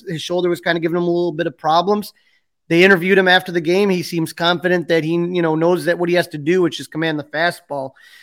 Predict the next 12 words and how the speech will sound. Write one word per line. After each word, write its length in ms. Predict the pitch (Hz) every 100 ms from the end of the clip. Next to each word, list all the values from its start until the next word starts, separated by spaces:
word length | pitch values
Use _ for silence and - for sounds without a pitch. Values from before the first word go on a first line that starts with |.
| _
But 100 | 170
I'm 120 | 165
just 160 | 165 -
telling 220 | 208 214
you, 80 | 208
Dustin, 380 | 202 208 202 175
every 280 | 180 202 214
time 360 | - 190 190 175
Hendricks 360 | 185 160 -
starts 300 | - 170 -
a 40 | 160
game, 360 | 170 160 135